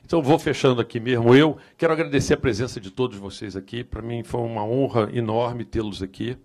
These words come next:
não só a mim, ou pra todos nós que fazemos a,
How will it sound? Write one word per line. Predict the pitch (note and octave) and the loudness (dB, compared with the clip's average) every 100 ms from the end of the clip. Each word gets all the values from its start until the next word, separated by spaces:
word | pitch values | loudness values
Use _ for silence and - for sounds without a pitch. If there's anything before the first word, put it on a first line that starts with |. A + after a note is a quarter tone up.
| _ _ - | _ _ -6
não | A#2 | -6
só | A2+ A2 G#2+ - G2 | -2 -4 -4 -8 -10
a | G2 | -8
mim, | G2+ B2 A#2 | -8 -8 -8
ou | G2+ | -10
pra | - F2+ | -8 -12
todos | - A#2+ A2+ G2 F#2 - | -8 -10 -8 -12 -16 -12
nós | A2 A2 - | -8 -8 -10
que | - | -8
fazemos | G2+ F2 G2 | -8 -8 -10
a, | F#2 | -10